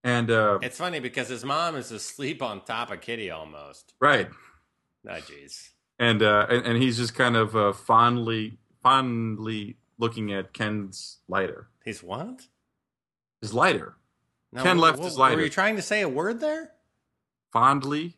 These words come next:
Speaker 2: Fondling?
Speaker 1: Fondly.
Speaker 2: Fondling.
Speaker 1: Oh.
Speaker 2: I'm sorry. I know my headphones aren't in too well.
Speaker 1: And we're back at the party.
Speaker 2: All right. <laughs>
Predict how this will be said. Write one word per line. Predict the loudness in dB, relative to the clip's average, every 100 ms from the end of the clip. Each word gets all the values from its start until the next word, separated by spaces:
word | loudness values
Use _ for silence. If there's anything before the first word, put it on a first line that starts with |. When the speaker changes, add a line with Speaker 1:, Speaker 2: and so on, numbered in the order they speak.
| _
Speaker 2:
Fondling? | -4 -2 -2 -2 -6 -6 -8 -14 _ _ _ _
Speaker 1:
Fondly. | 2 4 4 2 -4 -4 -2 -2 -4 -6
Speaker 2:
Fondling. | 0 0 0 -4 -6 -10 _ _ _ _ _ _ -4
Speaker 1:
Oh. | -2 -2 -6 _ _ _ -12
Speaker 2:
I'm | -8 -8
sorry. | -6 -4 -4 -6 -10 _ _ _ _ _ _ -20 -20 _ _ -4
I | -2
know | 0
my | 0
headphones | 0 -2 -4 -8 -6
aren't | -6 -8
in | -12
too | -12 -12
well. | -12 -16 _ _ _
Speaker 1:
And | 2 4
we're |
back | 4 4
at | 2
the | -2
party. | -2 -4 -6 -2
Speaker 2:
All | 2 2 0
right. | -4 -10 -14 _ _ _ -18 -18 -18 -6
<laughs> | -4